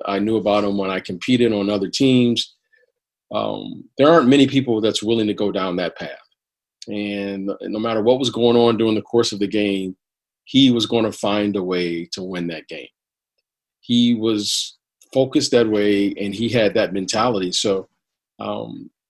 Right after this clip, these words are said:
until you see it, right, people can talk about it, what you need to do, and all those things. But he was willing to go there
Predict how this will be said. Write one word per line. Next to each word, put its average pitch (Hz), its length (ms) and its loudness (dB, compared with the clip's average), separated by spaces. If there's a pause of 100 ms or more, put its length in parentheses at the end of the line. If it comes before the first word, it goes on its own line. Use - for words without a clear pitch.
(260)
until 104 340 2
you 139 200 2
see 139 320 6
it, 110 120 2
right, 110 260 0
people 131 300 -4
can 107 160 -4
talk 110 280 0
about 104 320 2
it, 104 240 0
what 95 220 -4
you 101 60 -6
need 104 140 -4
to 101 60 -8
do, 95 640 -6
and 87 120 -8
all 92 200 -6
those 90 160 -8
things. 95 460 -4 (440)
But 117 100 -8
he 127 160 2
was 117 180 0
willing 107 640 2
to 107 100 -2
go 98 260 0
there 87 360 -8